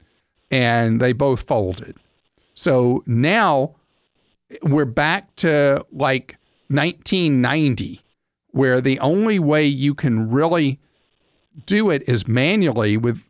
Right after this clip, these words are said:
the equivalent of, like, a check register, where you keep in it the balance in your checking account, or you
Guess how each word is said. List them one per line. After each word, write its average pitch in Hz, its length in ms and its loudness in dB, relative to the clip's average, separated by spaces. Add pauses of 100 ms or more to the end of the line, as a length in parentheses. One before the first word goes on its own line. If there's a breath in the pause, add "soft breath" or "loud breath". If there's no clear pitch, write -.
the 135 180 0
equivalent 160 480 -2
of, 120 60 -4
like, 123 220 -2
a 98 60 -4
check - 380 -4
register, 117 680 -4 (500)
where 123 140 0
you 120 180 2
keep - 440 -2 (120)
in 165 180 0
it 135 220 -2 (320)
the 135 120 0
balance 143 420 -2
in 147 100 0
your 135 140 2
checking 139 440 -2
account, 107 500 -2 (460)
or 151 300 2
you 135 500 2